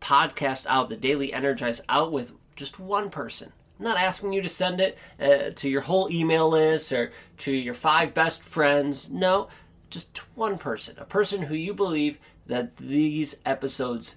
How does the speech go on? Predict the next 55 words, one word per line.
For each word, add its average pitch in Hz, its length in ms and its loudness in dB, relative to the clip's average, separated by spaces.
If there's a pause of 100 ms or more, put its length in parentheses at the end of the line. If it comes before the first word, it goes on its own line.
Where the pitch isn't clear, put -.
(140)
could 117 240 -8
help. - 380 -16 (400)
Uh, 117 120 -4
we 120 180 -2
can 120 100 -6
help 123 260 -2
energize 151 640 0
them, 143 320 2 (280)
give 151 120 0
them 143 80 6
a 120 80 4
jolt 139 300 4
of 117 80 0
energy, 156 720 0 (240)
uh, 117 280 -2
a 120 60 -6
quick - 320 -6
tip 165 460 0
so 143 180 -2
that 131 200 -2
they 135 160 0
can 143 220 -4
live 131 180 0
their 120 200 -2
life 113 280 -4
to - 160 -14
the 107 80 -10
max. - 520 -16 (680)
Who's 208 160 -6
that 180 180 0
one 139 240 0
person? - 380 -12 (340)
Maybe 185 160 0
you've 196 100 2
already 175 420 8
invited 151 600 4
one 143 200 4
person 147 380 -2
before, 147 360 4
and 151 80 2
I 123 80 2
appreciate 170 580 -2
that, 190 260 6
or 135 80 0
two 190 240 -6
people. 190 320 -6
Thank 175 400 -4
you, 175 140 -8
thank 180 400 -6
you. 185 80 0
I 170 60 2
really, 196 440 0
truly 180 300 -6
appreciate 185 500 -4
that. 233 220 -4